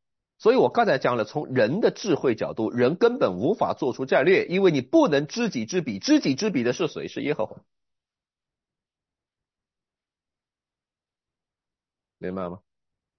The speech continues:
所以这个战略是最大的。我刚才讲了，神可以用无数种方法去进攻耶利哥，但是用这个方法就是显出耶利哥人的心里面的恐惧。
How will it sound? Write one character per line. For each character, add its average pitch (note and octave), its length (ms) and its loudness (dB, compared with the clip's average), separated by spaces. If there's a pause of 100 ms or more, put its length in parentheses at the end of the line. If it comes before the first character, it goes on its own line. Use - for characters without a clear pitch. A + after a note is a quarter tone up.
(920)
所 C#4 220 6
以 A3 80 4
这 E4+ 240 4
个 F#3+ 100 6
战 G3 260 4
略 E3+ 300 2 (140)
是 - 180 -2
最 D4 380 2
大 D3 320 2
的。 - 200 -10 (540)
我 A2+ 80 -10
刚 G#3 140 -2
才 G#3 80 -2
讲 G#2 160 -2
了， A#2 60 -2
神 F#3 180 0
可 F#3+ 120 2
以 F#3 40 0
用 E3+ 280 2
无 A3 80 2
数 A#3+ 160 6
种 B2 140 -6
方 C#3 220 -4
法 - 300 -6
去 F3+ 140 -2
进 G3 200 2
攻 D3+ 160 0
耶 D#3 100 2
利 D3+ 140 0
哥， D#3+ 200 2
但 A3 140 2
是 G#3 100 -4
用 B3+ 260 2
这 A3+ 100 2
个 E3 60 0
方 E3 140 4
法 C3 100 2
就 A3 100 -4
是 G#3 120 -6
显 A#2+ 440 -6
出 A#3 260 -4
耶 A#3 200 2
利 G3+ 140 -4
哥 G#3+ 280 8
人 A#2+ 180 0
的 C3 100 -2
心 F#3 280 -6
里 A#2+ 80 -2
面 A#2+ 100 -4
的 D3 60 4
恐 A#2+ 240 0
惧。 - 280 -4